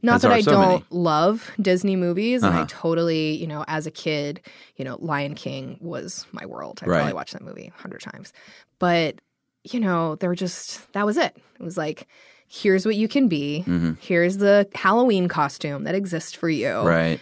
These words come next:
Speaker 1: in these different shapes, and they're all dresses."
Speaker 2: If you're in peril,
Speaker 1: <laughs>
Speaker 2: just wait to be saved.
Speaker 1: I remember very specifically a memory of going to, uh, my friend Kellen's,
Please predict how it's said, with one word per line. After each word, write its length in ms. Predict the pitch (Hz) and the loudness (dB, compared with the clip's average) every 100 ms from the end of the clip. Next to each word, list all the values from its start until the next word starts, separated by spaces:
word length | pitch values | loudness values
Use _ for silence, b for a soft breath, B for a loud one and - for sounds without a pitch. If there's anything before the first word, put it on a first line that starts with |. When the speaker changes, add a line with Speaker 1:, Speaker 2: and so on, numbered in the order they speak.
| - | -6
Speaker 1:
in 160 | 165 | -6
these 180 | 160 175 | -2 0
different 460 | 180 180 196 180 - | 0 -2 0 -2 -4
shapes, 560 | - 139 120 - - | -6 -6 -6 -10 -10
and 120 | - 139 | -10 -8
they're 120 | - - | -8 -2
all 260 | 165 160 | 0 0
dresses." 600 | 165 139 - - 101 104 | -2 -8 -8 -8 -8 -8
Speaker 2:
If 80 | - | 0
you're 140 | 92 | 4
in 80 | 110 | 4
peril, 340 | 117 135 123 107 | 4 4 6 4
Speaker 1:
<laughs> 20 | |
Speaker 2:
just 320 | 98 90 98 | 2 0 -2
wait 240 | 87 95 - | 2 2 0
to 80 | |
be 120 | 110 110 | -2 -2
saved. 420 | - 73 71 - | -2 -2 -4 -4
Speaker 1:
I 100 | 196 | 0
remember 400 | 214 226 214 185 | 2 4 4 2
very 320 | 160 170 165 170 | 0 2 2 2
specifically 760 | - 170 160 151 143 139 131 - | 0 -4 -4 -6 -8 -6 -6 -6
a 100 | 160 | -6
memory 480 | 139 139 143 139 - | -6 -4 -4 -6 -6
of 220 | 156 139 | -8 -6
going 280 | 165 160 156 - - | -4 -2 -4 -6 -4
to, 320 | 147 139 139 | -4 -2 -6
uh, 280 | 156 135 123 - | -6 -8 -8 -10
my 240 | 170 147 | -10 -10
friend 400 | - 151 139 139 | -10 -8 -8 -10
Kellen's, 580 | - 151 147 143 143 | -10 -8 -8 -8 -12